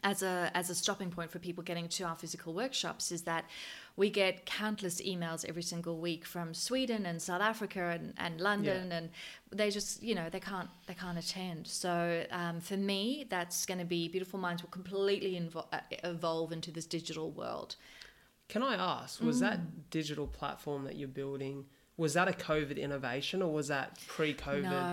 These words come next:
Speaker 1: that
Speaker 2: The
Speaker 1: was pre-covid.
Speaker 2: Yeah.
Speaker 1: Yeah. So we actually, um, it's not part of the Beautiful Minds website. It's a separate, uh, platform that's launching. That we started building, uh, in September last year, and then we just had some really amazing,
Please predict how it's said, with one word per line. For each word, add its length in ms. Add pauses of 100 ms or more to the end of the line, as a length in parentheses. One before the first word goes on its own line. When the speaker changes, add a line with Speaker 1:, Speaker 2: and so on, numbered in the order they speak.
(120)
Speaker 1:
that 40
Speaker 2:
The 80
Speaker 1:
was 120
pre-covid. 880
Speaker 2:
Yeah. 140 (160)
Speaker 1:
Yeah. 60
So 200
we 140
actually, 540
um, 320
it's 180
not 480
part 260
of 80
the 80
Beautiful 320
Minds 280
website. 340
It's 180
a 60
separate, 720 (220)
uh, 220
platform 480
that's 240
launching. 460 (760)
That 280
we 80
started 500
building, 800
uh, 300
in 120
September 560
last 400
year, 420
and 140
then 140
we 100
just 240
had 240
some 480 (800)
really 300
amazing, 720